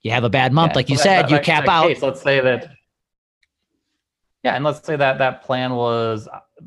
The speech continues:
Speaker 2: max, you're never gonna pay any more than six million. You're gonna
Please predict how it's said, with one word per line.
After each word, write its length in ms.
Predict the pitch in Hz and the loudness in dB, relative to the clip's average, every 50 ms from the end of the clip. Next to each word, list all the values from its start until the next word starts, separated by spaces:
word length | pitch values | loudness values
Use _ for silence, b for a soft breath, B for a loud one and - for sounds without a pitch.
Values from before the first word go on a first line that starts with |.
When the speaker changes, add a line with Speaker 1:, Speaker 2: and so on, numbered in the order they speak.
| - | -14
Speaker 2:
max, 540 | - 127 131 127 135 147 151 - - - - | -10 -6 -4 -2 0 -2 -2 -4 -8 -14 -10
you're 80 | 143 139 | -8 -6
never 120 | 139 135 | -4 -4
gonna 140 | 131 135 127 | -2 -4 -4
pay 120 | 127 135 | -4 -4
any 100 | 131 131 | -4 -4
more 180 | 123 123 127 123 | -2 -2 -2 -2
than 160 | 120 117 113 | -4 -6 -6
six 260 | 117 - 127 - - | -6 -8 -10 -8 -8
million. 560 | 123 120 113 110 107 104 104 104 104 113 117 _ _ _ _ _ _ _ _ _ | -6 -6 -4 -4 -4 -6 -6 -6 -8 -10 -12 _ _ _ _ _ _ _ _ _
You're 180 | - 117 123 131 | -8 -6 -2 0
gonna 240 | 131 131 123 120 | 0 0 0 -2